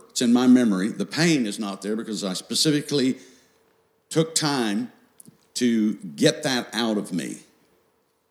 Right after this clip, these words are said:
Mother and da-, father divorced, five years old, I'm sixty-one. I remember when Dad drove off that night. I'm holding my mother hand here, my brother on the right side. And I remember having these thoughts, "What are we gonna do now?" Fears, insecurities, uncertainties, because I couldn't comprehend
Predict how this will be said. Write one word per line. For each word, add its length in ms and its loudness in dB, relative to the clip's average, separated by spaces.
Mother 260 0
and 80 0
da-, 160 0
father 320 0
divorced, 340 0
five 200 -2
years 180 -4
old, 200 2
I'm 80 0
sixty-one. 520 -2
I 60 0
remember 300 -2
when 200 0
Dad 280 -2
drove 260 -2
off 220 -4
that 160 -8
night. 240 -8
I'm 80 -10
holding 240 -4
my 100 -2
mother 400 0
hand 260 0
here, 280 -2
my 180 -2
brother 400 2
on 100 0
the 80 -2
right 280 -2
side. 400 -4
And 100 -2
I 40 2
remember 240 4
having 260 2
these 220 4
thoughts, 340 0
"What 140 2
are 40 2
we 120 2
gonna 160 2
do 160 2
now?" 260 2
Fears, 640 2
insecurities, 600 -2
uncertainties, 720 -4
because 240 -2
I 80 4
couldn't 320 2
comprehend 880 0